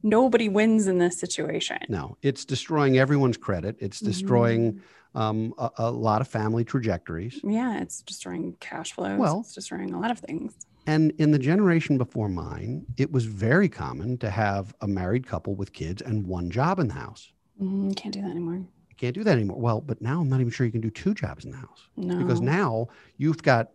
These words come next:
Speaker 2: mom and dad are both working, plus one of them's got a side hustle or a business, or they're doing something else. Like, it takes three jobs now.
Speaker 1: Mm-hmm.
Speaker 2: And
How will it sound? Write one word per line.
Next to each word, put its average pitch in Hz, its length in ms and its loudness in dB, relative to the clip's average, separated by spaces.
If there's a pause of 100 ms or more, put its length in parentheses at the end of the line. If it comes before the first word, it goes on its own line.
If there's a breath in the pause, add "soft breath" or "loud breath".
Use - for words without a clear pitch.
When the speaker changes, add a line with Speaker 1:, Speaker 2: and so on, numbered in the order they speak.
(200)
Speaker 2:
mom 143 260 4
and 139 80 4
dad 143 180 4
are 123 60 4
both 117 420 2
working, 98 400 -4
plus - 300 -6
one 151 140 4
of 196 60 4
them's 160 120 4
got 123 140 4
a 101 60 -2
side 135 320 2
hustle 143 380 2
or 101 100 0
a 90 60 -6
business, 131 500 2
or 107 80 -2
they're 98 120 -4
doing 131 200 -2
something 139 300 -2
else. 175 120 -6
Like, 131 240 2 (400 soft breath)
it 202 120 2
takes 190 260 4
three 269 260 2
jobs 143 360 4
now. 95 160 -2
Speaker 1:
Mm-hmm. 180 580 -2 (600)
Speaker 2:
And 156 260 4